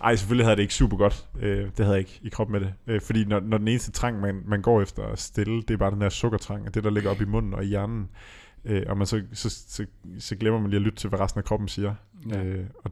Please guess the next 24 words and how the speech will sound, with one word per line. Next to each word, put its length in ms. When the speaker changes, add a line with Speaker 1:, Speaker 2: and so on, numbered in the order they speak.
Speaker 1:
der, 140
den 200
har 120
det 80
ikke 100
særlig 180
Speaker 2:
Så 40
Speaker 1:
godt. 100
Speaker 2:
man 80
spiser, 240
fordi 160
man 180
kan, 220
ikke 120
fordi 140
man 180
har 60
lyst. 500
Speaker 1:
<laughs> 280
Nej, 140
præcis. 680
Ja, 80
præcis. 580
Speaker 2:
Ja. 60